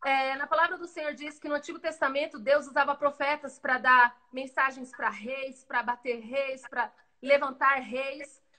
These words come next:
e pra trazer juízo. E hoje em dia eu vejo isso,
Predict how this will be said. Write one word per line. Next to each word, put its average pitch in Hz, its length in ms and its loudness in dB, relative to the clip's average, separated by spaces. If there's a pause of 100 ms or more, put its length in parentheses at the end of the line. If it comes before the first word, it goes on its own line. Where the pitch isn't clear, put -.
(160)
e 269 520 -8
pra 262 160 2
trazer 277 320 2
juízo. 277 680 -6 (840)
E 269 340 -4
hoje 339 280 10
em 294 40 -4
dia 294 220 -2
eu 330 100 0
vejo 311 340 -4
isso, 311 400 -10